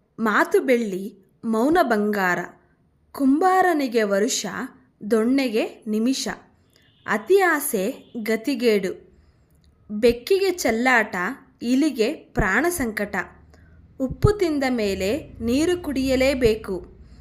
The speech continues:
ತುಂಬಿದ ಕೊಡ ತುಳುಕುವುದಿಲ್ಲ. ಮನಸ್ಸಿದ್ದರೆ ಮಾರ್ಗ.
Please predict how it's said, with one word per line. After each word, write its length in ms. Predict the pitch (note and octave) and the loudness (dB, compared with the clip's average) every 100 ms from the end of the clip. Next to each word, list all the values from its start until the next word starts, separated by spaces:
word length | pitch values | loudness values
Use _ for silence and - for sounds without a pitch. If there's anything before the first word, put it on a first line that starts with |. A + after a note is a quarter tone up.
| - - - - - | -20 -20 -20 -16 -2
ತುಂಬಿದ 400 | C#4+ D#4 G4 F#4 | 2 4 4 2
ಕೊಡ 240 | F4 C4 A3+ G3+ D#4+ - - | 2 0 2 0 -2 -12 -6
ತುಳುಕುವುದಿಲ್ಲ. 800 | C4+ C#4 D4 D4 C#4 A3+ G3+ F#3+ E3+ - - - - - - - - | -2 -2 -2 -2 -2 -2 -4 -4 -6 -12 -20 -20 -20 -20 -20 -20 -4
ಮನಸ್ಸಿದ್ದರೆ 1200 | A#3+ A#3 E4+ F4+ F#4 A#3 G#3+ G3 G3 D#4 - - A#3+ | 0 2 0 0 -2 2 2 4 2 0 -6 -14 -4
ಮಾರ್ಗ. 400 | G#3+ G#3 A3 | 2 4 2